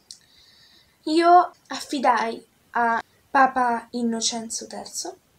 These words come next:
l'incarico di accudire mio figlio, che aveva appena quattro anni. Gli assicurai, ehm,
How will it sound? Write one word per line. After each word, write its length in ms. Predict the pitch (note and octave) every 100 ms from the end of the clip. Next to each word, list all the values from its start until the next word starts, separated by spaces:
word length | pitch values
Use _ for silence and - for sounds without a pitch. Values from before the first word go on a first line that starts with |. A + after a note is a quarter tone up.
| _ - _ - - _ _ _ _ _ _ _ _ _
l'incarico 920 | - E4 D#4+ C#4 A#3+ A#3+ A#3+ B3+ A#3+ A#3+
di 140 | A#3
accudire 760 | A#3+ - C4+ A#3 C4+ B3 A#3+ A#3
mio 160 | A#3
figlio, 540 | A#3 G#3 G3+ G3+ A3 -
che 120 | -
aveva 240 | C4 C4+ C4+
appena 420 | C4+ D4 C4+ B3
quattro 400 | - D4+ C4+ A3+
anni. 260 | F#3+ G3 G3
Gli 140 | A#3+
assicurai, 1000 | C4 B3+ D4+ C4 D#4+ D#4 D4 C4+ B3 A#3+ A#3+ - -
ehm, 500 | A3+ A#3+ B3 B3